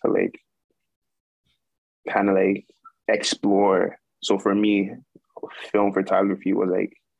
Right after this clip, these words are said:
another side to that passion. Like, okay, I know I'm sick with the, with digital cameras,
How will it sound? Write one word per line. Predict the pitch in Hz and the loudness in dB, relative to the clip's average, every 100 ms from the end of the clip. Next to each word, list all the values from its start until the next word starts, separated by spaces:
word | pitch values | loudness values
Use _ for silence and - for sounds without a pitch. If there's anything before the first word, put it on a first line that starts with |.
| _ _ - | _ _ -2
another | 98 95 98 | 0 2 0
side | 98 104 98 95 | 0 0 0 -2
to | 92 | -4
that | 95 90 - - | -2 -4 -8 -12
passion. | - - - 101 | -6 -4 -4 -8
Like, | 92 110 | -4 -4
okay, | 104 101 | -2 -2
I | 95 | -2
know | 98 104 98 98 - | 0 0 0 -2 -6
I'm | 92 | -10
sick | - - 98 | -4 -2 -2
with | - | -4
the, | 107 - | -4 -2
with | 98 - | -2 -4
digital | - 104 95 | -2 0 0
cameras, | 95 95 95 92 92 101 - | 0 0 0 0 -2 -4 -8